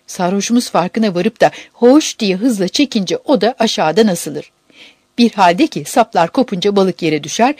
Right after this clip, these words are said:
artık kapışan kapışana. Fakat bu balık avcısı dayağı dahi sırt verdiğinden balığı bitirinceye kadar baston, taş, sopa gürültüsüne aldırmaz. Elli ikinci mektup.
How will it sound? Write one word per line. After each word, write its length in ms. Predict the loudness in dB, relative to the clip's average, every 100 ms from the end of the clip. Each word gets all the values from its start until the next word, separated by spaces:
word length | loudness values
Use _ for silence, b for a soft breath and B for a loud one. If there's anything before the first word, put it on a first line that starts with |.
| B B 0
artık 360 | 0 0 -6
kapışan 440 | -2 -2 0 -4 -4
kapışana. 520 | -6 -8 -6 -6 -8 -16 B B
Fakat 400 | 0 2 2 -2
bu 120 | -2 -2
balık 260 | 0 0
avcısı 480 | 0 -2 -2 -4 -6 B -2
dayağı 420 | 0 0 0 2
dahi 240 | 2 2 0
sırt 320 | -2 -4 0
verdiğinden 600 | 2 2 0 -6 -4 -2
balığı 340 | 0 4 4 2
bitirinceye 580 | -2 -2 0 0 -2
kadar 400 | -2 -4 -4 0
baston, 420 | 2 2 0 -8 -8
taş, 280 | -6 -6
sopa 320 | -6 -6 -2 -2
gürültüsüne 640 | -2 -6 -8 -12 -4 -2
aldırmaz. 760 | 0 -2 -6 -12 -14 -14 -20 _ _ b b b b b b b _ b b b b b b _ _ _ -6
Elli 260 | -4 -4
ikinci 360 | -8 -6 -6 -8
mektup. 360 | -10 -14 -20